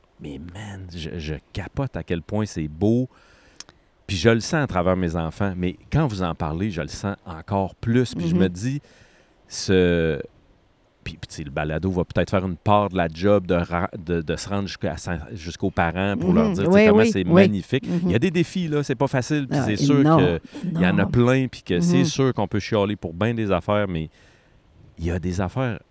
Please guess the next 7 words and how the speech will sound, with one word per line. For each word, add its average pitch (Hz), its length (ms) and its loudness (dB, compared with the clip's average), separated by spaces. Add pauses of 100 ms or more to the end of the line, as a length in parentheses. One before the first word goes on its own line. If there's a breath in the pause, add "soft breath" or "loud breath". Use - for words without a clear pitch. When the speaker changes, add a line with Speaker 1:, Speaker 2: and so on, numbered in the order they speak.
(160)
Speaker 1:
hallucinantes 98 720 -4
qui - 80 -20
se - 140 -16
passent, 104 400 -2 (480)
qui - 100 -16
sont 90 300 -4
gérées 92 640 0